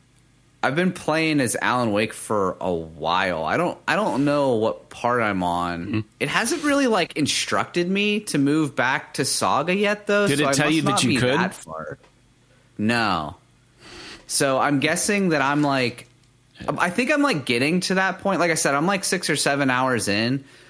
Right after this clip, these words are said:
Speaker 1: but I just did this whole, um, I just got to the point where it seems like their stories are converging.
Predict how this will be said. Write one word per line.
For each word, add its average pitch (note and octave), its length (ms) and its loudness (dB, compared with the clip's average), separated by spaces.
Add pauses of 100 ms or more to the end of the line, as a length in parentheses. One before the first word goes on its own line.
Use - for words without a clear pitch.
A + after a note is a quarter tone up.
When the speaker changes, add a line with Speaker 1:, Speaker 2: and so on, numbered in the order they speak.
(380)
Speaker 1:
but C3 180 2
I C3+ 160 2
just D3+ 320 0 (300)
did C#3 180 0
this B2 180 0
whole, A#2 720 0 (840)
um, F2+ 640 0 (1900)
I C#3 120 2
just F3 400 0
got D3 340 0
to D#3 100 0
the C3 120 0
point C3+ 400 -2
where A2+ 120 2
it - 120 -2
seems B2+ 400 2
like G#2+ 180 0
their G#2 160 0
stories G#2+ 560 0
are G2 240 0
converging. F2 720 -4